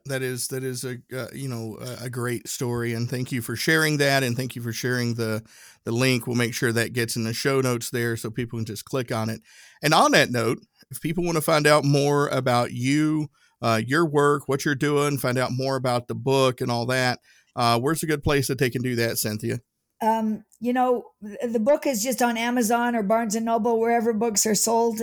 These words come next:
Speaker 2: Um, and the, I'm, I'm at LinkedIn. I mostly do LinkedIn or Instagram under Cynthia Covey Heller.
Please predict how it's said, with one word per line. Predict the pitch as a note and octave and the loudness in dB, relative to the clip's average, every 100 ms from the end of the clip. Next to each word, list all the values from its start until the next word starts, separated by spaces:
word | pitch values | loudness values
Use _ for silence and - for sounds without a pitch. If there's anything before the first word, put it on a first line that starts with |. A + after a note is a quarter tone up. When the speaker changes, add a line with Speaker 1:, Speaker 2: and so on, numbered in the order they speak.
| A3 | -2
Speaker 2:
Um, | G3+ G3 G3 - - | 0 0 -4 -8 -8
and | G#3+ G#3+ G#3 F#3 - | -4 -2 -2 -4 -10
the, | G#3+ G3 A3 A3 | -8 -2 -2 0
I'm, | A3+ B3 B3 | 0 -2 -2
I'm | C4 C#4 | -2 -2
at | B3 | 0
LinkedIn. | B3 B3 G3+ A#3 A#3+ C4 C4 | 0 0 2 2 2 0 -2
I | A3+ | 0
mostly | G#3+ A3+ G3 A3 | 0 2 2 0
do | G#3 | 0
LinkedIn | A3+ A3 G#3 G3 A3+ G#3+ G#3+ | -2 -2 -2 -2 0 0 -2
or | - G#3+ | -2 -2
Instagram | G#3 G3+ G3+ G3 G3 G3 G3 | -2 -2 -2 -2 -2 -2 -4
under | G3+ G3 F#3 | -4 -2 0
Cynthia | - G3+ G3 G3+ | 0 -2 -2 -2
Covey | - G3 F#3+ | -2 -2 0
Heller. | F3+ F#3 F3+ G3+ | 0 0 0 -2